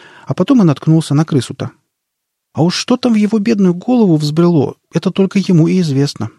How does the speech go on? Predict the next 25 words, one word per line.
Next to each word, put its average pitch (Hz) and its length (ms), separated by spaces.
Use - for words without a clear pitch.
Я-то 202 240
на 151 100
всякий 156 280
случай 175 340
утром 160 240
сделала 156 400
вид, 156 160
что - 200
ведро 160 300
выношу, 123 440
а - 60
сама 208 300
крысиного 156 560
волка 156 320
вынула 185 460
и - 60
в - 80
кладовку 156 440
спрятала. 95 500
Да, 104 640
Кирилл 165 280
потёр - 340
натёртую 117 480
очками 113 360
переносицу. 117 680